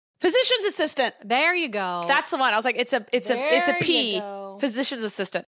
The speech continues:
Speaker 2: A
Speaker 1: She's a
Speaker 2: P A.
Speaker 1: physician's assistant. Yes. And she got, uh, she had a really bad cold last week. And I was like, "You need to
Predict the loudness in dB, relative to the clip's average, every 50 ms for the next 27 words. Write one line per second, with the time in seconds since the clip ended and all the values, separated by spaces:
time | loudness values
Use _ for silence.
0 | -16 -12 -8 -4 -2 0 2 4 4 4 4 4 4 2 2 0 -2 -4 -4 -6
1 | -6 -8 -6 -2 -2 -2 -2 -4 _ _ _ -2 0 0 0 -2 -4 -12 _ _
2 | _ _ _ _ _ _ _ _ _ _ _ _ _ _ -8 -6 -2 -2 -2 0
3 | 0 0 0 -2 -2 -2 -2 0 0 0 0 0 0 2 2 2 2 0 0 0
4 | -2 -2 0 0 -2 -2 -2 -4 -4 -2 -2 0 0 0 -2 -2 -4 -6 -6 -6
5 | -8 -10 -14 _ _ _ _ _ _ _ _ -2 0 0 2 2 0 -2 -4 -8
6 | -18 -20 _ _ _ _ _ _ -20 -18 _ -6 -2 -2 0 0 0 -4 -6 -6
7 | -12 -10 -6 -4 -4 -2 -2 -2 -4 -2 -2 -4 -4 -6